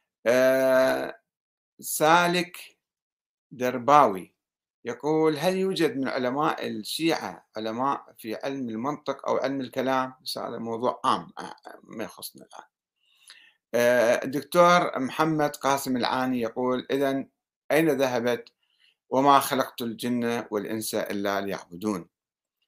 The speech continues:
مزهر الطرفة يقول: "لا حول ولا قوة إلا بالله العلي العظيم". بس نجي نوقف عند أخ ال-، العبادي مدين. ما أدري هو من وين هذا،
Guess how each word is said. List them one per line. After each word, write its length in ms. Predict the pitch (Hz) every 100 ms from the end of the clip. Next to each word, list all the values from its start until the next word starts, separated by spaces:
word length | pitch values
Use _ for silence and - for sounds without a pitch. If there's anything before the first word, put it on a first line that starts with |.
| _ _ -
مزهر 420 | 147 180 175 156
الطرفة 480 | - 156 147 - 139
يقول: 480 | 127 - 131 135 135
"لا 120 | 135
حول 300 | 131 123 117
ولا 200 | 110 104
قوة 300 | - 117 110
إلا 240 | 104 98 92
بالله 360 | 95 101 101
العلي 280 | 90 - 107
العظيم". 600 | 98 - 113 147 151 151 - _ _ - _ -
بس 220 | 135 156
نجي 220 | 180 165
نوقف 340 | 151 - 143 -
عند 340 | 143 156 - _ _ 139
أخ 200 | 139 110
ال-، 300 | 120 95 - -
العبادي 720 | 113 - 110 127 143 135 143
مدين. 540 | 143 131 113 90 85 - _ _ _ _ _ _ - _ _ _ 120
ما 140 | 131
أدري 400 | 113 110 104 104
هو 120 | 101
من 180 | 95 101
وين 280 | 117 107 95
هذا، 360 | 82 87 101